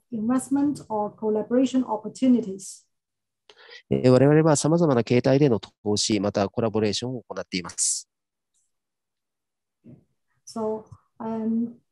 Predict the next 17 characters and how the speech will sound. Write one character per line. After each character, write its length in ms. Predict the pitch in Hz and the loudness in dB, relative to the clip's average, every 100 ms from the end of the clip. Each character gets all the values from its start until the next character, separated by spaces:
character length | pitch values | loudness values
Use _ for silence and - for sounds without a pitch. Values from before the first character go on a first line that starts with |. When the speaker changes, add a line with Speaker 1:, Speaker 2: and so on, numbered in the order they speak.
| - | 2
Speaker 1:
in 180 | 269 285 | 4 4
the 80 | |
co-, 300 | 277 254 254 - | 2 -2 -4 -6
collaboration, 880 | 262 247 240 240 269 311 339 349 359 _ _ _ _ _ | 0 2 2 2 2 2 -2 -6 -8 _ _ _ _ _
it 140 | 254 247 | -6 0
can 160 | 254 | 2
be 100 | 247 | 2
benefit 600 | 247 277 294 294 226 233 - | 0 0 2 2 0 -4 -2
for 200 | 208 202 | -4 -2
both 280 | 233 247 | -2 -2
parties. 560 | 226 240 240 208 - - _ _ _ _ _ _ - | 0 0 0 -6 -12 -20 _ _ _ _ _ _ 2
C 120 | 311 | 4
V 140 | 294 302 | 6 4
C 240 | - 302 | 4 0
could 320 | - 247 - | 0 -4 -2
bring 260 | 254 262 269 | 4 6 4
startup 520 | - 262 254 254 | 2 0 0 -2